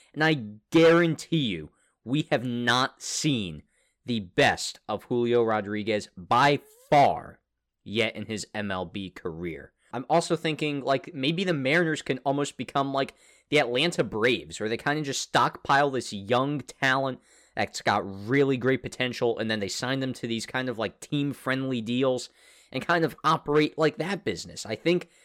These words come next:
that could become a trend in M L B,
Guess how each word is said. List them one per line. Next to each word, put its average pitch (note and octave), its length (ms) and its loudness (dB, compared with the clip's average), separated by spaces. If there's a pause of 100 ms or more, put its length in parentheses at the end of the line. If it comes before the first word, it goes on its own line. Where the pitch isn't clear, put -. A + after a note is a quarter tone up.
(140)
that D#3 140 -2
could D#3+ 80 0
become D#3 260 2
a C#3+ 60 2
trend D3 480 0
in D3 240 -2 (100)
M D3+ 160 0
L C#3+ 140 2
B, D3 460 0